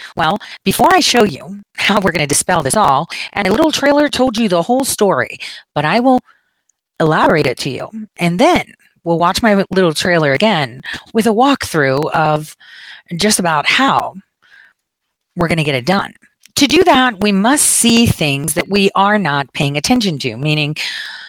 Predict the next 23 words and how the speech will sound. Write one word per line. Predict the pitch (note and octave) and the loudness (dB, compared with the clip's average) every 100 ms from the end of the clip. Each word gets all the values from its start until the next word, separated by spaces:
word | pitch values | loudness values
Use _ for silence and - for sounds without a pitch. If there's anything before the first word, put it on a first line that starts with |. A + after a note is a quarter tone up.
| - | -12
not | - D4+ | -4 0
a | F#4 | 2
lot | F#4+ | 2
of | F4 | 2
people | - A#3+ A3+ | 2 2 2
have | F#3+ F3 E3+ | 2 0 -2
attention | - - D#3 - D3 C3 B2+ - - - | -2 0 0 0 -2 -4 -6 -10 -12 -8
to | - F3 | -6 0
pay | F3+ | 0
attention | D#3 D#3 - C3+ | 0 0 -2 -2
to | B2+ | -2
details. | B2 - - - - - - _ - - - | -2 -2 -4 -6 -10 -12 -14 _ -14 -12 -6
I, | F#3 G3 G3 F#3 F#3 F3+ | 0 2 2 2 0 -2
as | D3+ F3 | -2 0
you | D#3+ | 2
all | G#3+ B3 | 4 4
know, | A3+ A3 G#3 G#3 G#3+ G#3+ _ - - - - | 4 4 4 4 2 -2 _ -20 -16 -14 -2
I | F3+ F#3+ | -2 0
absolutely | - B3+ B3+ - F#3 F#3+ D#3 D3+ | 2 2 2 0 2 0 2 -2
adore | C3+ D3+ D3 | 0 2 2
this | C3 C3 C#3+ | 0 -2 -2
one | C3 | -4
account. | A2+ A2+ G#2 - - - | -2 -4 -4 -12 -16 -16